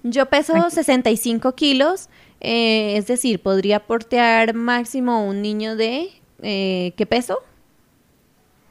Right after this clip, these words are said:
Speaker 2: Dame un segundo que te estoy sacando aquí el, <laughs> el cálculo rápido.
Speaker 1: <laughs> Ay, no
Speaker 2: De
Speaker 1: te
Speaker 2: dieciocho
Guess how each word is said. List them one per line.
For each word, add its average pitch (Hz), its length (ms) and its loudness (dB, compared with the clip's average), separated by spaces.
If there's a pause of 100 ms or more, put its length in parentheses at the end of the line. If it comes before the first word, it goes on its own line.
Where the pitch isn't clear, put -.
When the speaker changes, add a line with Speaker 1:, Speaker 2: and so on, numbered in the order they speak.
(240)
Speaker 2:
Dame 190 160 2
un 196 40 4
segundo 247 320 8
que 254 60 2
te 240 100 4
estoy 214 180 2
sacando 208 360 2
aquí 233 180 8
el, 202 100 8 (300)
<laughs> - 480 4
el 220 200 0
cálculo 196 400 6
rápido. - 380 2
Speaker 1:
<laughs> - 60 -10
Ay, 302 320 2
no 214 100 2
Speaker 2:
De 240 100 12
Speaker 1:
te 233 60 10
Speaker 2:
dieciocho 220 360 10